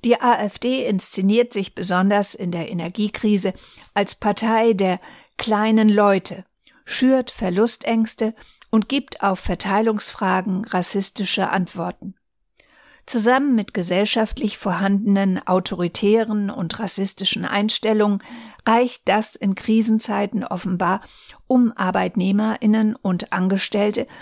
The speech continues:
mittlerweile die Hauptwählerschaft der A F D, zu mobilisieren. Aber die bereits zweitausendsechzehn vom Ehrenvorsitzenden Alexander Gauland ausgerufene Abkehr von der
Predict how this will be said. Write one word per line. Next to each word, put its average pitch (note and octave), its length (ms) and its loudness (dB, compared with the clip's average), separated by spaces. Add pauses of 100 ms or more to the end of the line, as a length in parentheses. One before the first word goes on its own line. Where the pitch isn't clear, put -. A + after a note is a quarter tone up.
(220)
mittlerweile G3+ 680 2
die F#3 180 -6
Hauptwählerschaft F#3+ 1120 0
der E3 240 -2
A E3+ 160 -2
F - 140 -14
D, G3 300 0
zu - 180 -2
mobilisieren. G3 800 0 (1800)
Aber B3 380 2
die A3 140 -2
bereits F3 500 -2
zweitausendsechzehn F#3+ 1300 -4
vom F3 260 -6
Ehrenvorsitzenden F#3 1120 0
Alexander F3 600 -4
Gauland F#3 600 0
ausgerufene F3+ 840 0 (400)
Abkehr F#3 640 0
von F#3+ 300 0
der F3 180 0